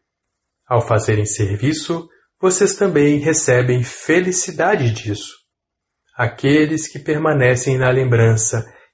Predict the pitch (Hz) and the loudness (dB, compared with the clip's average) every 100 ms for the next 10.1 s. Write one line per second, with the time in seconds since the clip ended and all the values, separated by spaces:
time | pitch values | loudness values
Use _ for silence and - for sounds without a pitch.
0 | - 113 - 110 113 110 - 127 127 120 | -10 -6 0 2 2 0 0 2 2 2
1 | 131 - 143 139 - _ _ - 139 160 | 0 -2 -4 -4 -8 _ _ -2 0 0
2 | 160 160 165 147 - - 151 143 127 131 | -2 -6 -4 -4 -6 -4 -2 0 0 -2
3 | 123 139 135 - _ _ _ 123 - 117 | -6 -8 -8 -10 _ _ _ -4 -2 0
4 | 110 107 113 110 104 113 147 170 160 - | 0 0 -2 0 0 2 2 0 -6 -6
5 | 156 165 151 135 127 123 127 131 127 - | -2 -2 0 2 2 2 0 -4 -8 -18
6 | _ - 120 117 113 - - 175 180 185 | _ -2 0 2 0 -2 0 2 2 -2
7 | 135 123 123 - - 139 135 - - 156 | 0 0 0 -6 -10 -8 -8 -14 -10 -6
8 | 151 - 165 156 127 127 127 131 127 - | -6 -4 -6 0 2 2 2 0 -4 -10
9 | 120 131 151 - 139 170 147 110 98 98 | -2 0 0 -2 -4 0 2 2 0 -6
10 | - | -14